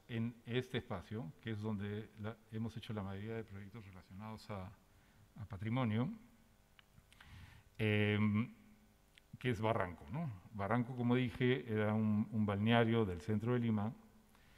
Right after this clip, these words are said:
y que tiene una, una evolución, eh, de campo agrícola con un poblado, eh, que va des-,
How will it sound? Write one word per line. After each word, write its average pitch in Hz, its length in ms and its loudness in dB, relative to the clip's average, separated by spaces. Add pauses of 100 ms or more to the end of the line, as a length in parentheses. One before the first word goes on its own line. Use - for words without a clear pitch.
(400)
y 117 80 -8
que 123 120 -2
tiene 160 180 4
una, 123 720 8 (260)
una 120 580 4 (800)
evolución, 120 800 0 (1040)
eh, 87 680 -8 (560)
de 92 260 -10
campo 113 400 4
agrícola 110 580 4
con 98 140 -2
un 113 160 0
poblado, 117 1080 4
eh, 85 720 -8 (640)
que 101 160 -4
va 104 200 4
des-, 110 260 2